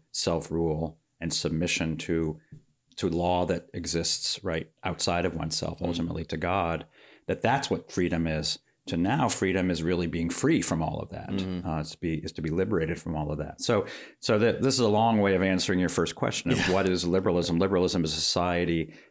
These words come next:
Speaker 1: organized around that understanding and definition of liberty.
Speaker 2: Right. And I think that, uh, that society, that liberal society, also, it, it doesn't necessarily achieve this great, uh,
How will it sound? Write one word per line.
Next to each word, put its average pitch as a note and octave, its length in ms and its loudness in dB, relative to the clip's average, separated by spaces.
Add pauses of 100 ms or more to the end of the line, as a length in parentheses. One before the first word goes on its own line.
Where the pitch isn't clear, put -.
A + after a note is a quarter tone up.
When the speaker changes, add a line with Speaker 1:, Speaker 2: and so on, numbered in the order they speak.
(280)
Speaker 1:
organized G2 580 2
around E2 400 0
that F2 320 -4 (240)
understanding E2 580 -2
and D#2 100 -2
definition D#2 520 -6
of D#2+ 100 -8
liberty. D#2+ 380 -6 (320)
Speaker 2:
Right. A#2 340 4
And A#2+ 140 4
I A#2 80 4
think C#3+ 280 0
that, A#2 160 4
uh, G#2 160 0
that G#2 220 2
society, G2 540 2
that F2+ 160 0
liberal G2 400 2
society, F#2 800 2
also, G2 720 0 (200)
it, G#2+ 240 -2
it A2 180 0
doesn't B2 360 2 (240)
necessarily G2+ 580 2
achieve F#2+ 560 0
this - 460 0 (760)
great, G2+ 600 0 (200)
uh, F2+ 680 -2